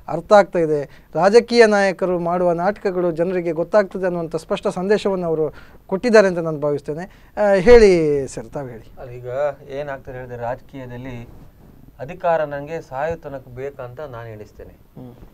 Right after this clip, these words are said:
Speaker 2: ಇವತ್ತು ಅವ್ರು ಹೇಳಿದಾಗೆ, ಇವತ್ತು ಶಿವನಾಥ್ ಪ್ರಸಾದ್ ಇರ್ಬೋದು, ಎಷ್ಟು ಅವಕಾಶಗಳನ್ನು ಕೊಡಲಿಲ್ಲ.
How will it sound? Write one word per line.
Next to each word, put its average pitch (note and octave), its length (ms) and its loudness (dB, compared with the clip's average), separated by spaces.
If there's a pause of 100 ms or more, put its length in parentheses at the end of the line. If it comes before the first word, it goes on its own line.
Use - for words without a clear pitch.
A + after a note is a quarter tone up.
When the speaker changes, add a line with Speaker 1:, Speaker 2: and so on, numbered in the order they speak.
(680)
Speaker 2:
ಇವತ್ತು F#3 280 -10 (300)
ಅವ್ರು D3 240 -6
ಹೇಳಿದಾಗೆ, C#3+ 680 -10
ಇವತ್ತು C#3+ 600 -8 (200)
ಶಿವನಾಥ್ D#3+ 320 -14
ಪ್ರಸಾದ್ B2 400 -14
ಇರ್ಬೋದು, G2 500 -20 (320)
ಎಷ್ಟು F#3+ 200 -14
ಅವಕಾಶಗಳನ್ನು D3 720 -12
ಕೊಡಲಿಲ್ಲ. A2+ 420 -16